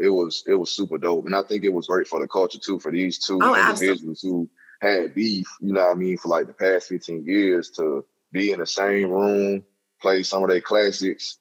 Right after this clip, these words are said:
Speaker 1: Although Gucci did, you know, he, he went in on Jeezy.
Speaker 2: Yeah.
Speaker 1: You know, he, he, he went in from the gate, you know what I mean? But what I will say, uh, personally,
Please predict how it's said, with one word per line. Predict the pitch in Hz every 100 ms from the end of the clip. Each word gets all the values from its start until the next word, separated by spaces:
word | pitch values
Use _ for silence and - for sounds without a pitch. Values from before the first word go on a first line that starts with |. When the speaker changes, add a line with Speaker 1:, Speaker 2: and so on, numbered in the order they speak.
| _
Speaker 1:
Although | 92 101 101 98 101 101 98 _ _
Gucci | 87 113 117 104
did, | 98 110 117 117 113 104 110
you |
know, | 110 101 101
he, | 117 110
he | 113
went | 110 117
in | 113 110
on | 104 98
Jeezy. | 98 101 82 - - -
Speaker 2:
Yeah. | - - -
Speaker 1:
You | -
know, | 90
he, | 101 90 95 _ _ _
he, | 87 95 101 92 - _ _ -
he | 117
went | 123 123
in | 123
from | 120 110
the | 95
gate, | 135 107 - _
you | 95
know | 101
what | 101
I | 101
mean? | 107 - 85
But | 92 104 - - _ _ _ _ -
what | 92 110
I | 123
will | 110 123 131 127
say, | 127 127 127 123 _ _ 90
uh, | 101 101 98 95 92 - -
personally, | 117 127 120 123